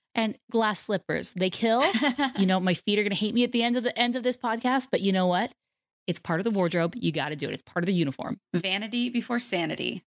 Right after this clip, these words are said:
Speaker 1: So a few months ago, we got an email of a press release for this concert series that Disney was doing. So this is Disney Concerts. It's just one of the many arms that Disney has. There's Disney Broadway, there's Disney Concerts. And so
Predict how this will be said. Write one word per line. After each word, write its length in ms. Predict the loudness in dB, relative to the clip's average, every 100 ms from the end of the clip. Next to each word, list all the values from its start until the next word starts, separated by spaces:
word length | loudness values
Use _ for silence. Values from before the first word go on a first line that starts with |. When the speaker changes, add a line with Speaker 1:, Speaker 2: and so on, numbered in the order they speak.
| _ _ -2
Speaker 1:
So 100 | 0
a 60 |
few 160 | 4 4
months 200 | 2 2
ago, 200 | 2 2
we 100 | 4
got 140 | 4
an 120 | 2 0
email 300 | 0 0 0
of 80 |
a 60 | -2
press 280 | -2 -4 -4
release 360 | -2 -2 -2
for 260 | -4 -2 0
this 180 | 0 -2
concert 540 | -2 0 0 2 -2
series 420 | 0 0 2 2 0
that 200 | -2 0
Disney 420 | 0 2 2 2
was 180 | 0 2
doing. 320 | 4 4 2
So 100 | 0
this 120 | 2
is 100 | 2
Disney 320 | 2 2 2 0
Concerts. 600 | 0 0 2 0 -2 -4 -2
It's 100 | 0
just 160 | 2
one 140 | 2 2
of 160 | 2
the 180 | 2 0
many 380 | 2 2 2 0
arms 400 | -2 -2 -2 -2
that 140 | -2
Disney 300 | 2 2 2
has. 360 | 2 2 2 0
There's 180 | -2 -4
Disney 260 | -2 -2 -2
Broadway, 480 | 0 0 0 0
there's 160 | 0 -2
Disney 240 | -2 -2
Concerts. 480 | 0 0 0 0 -2
And 100 | 0
so 180 | 0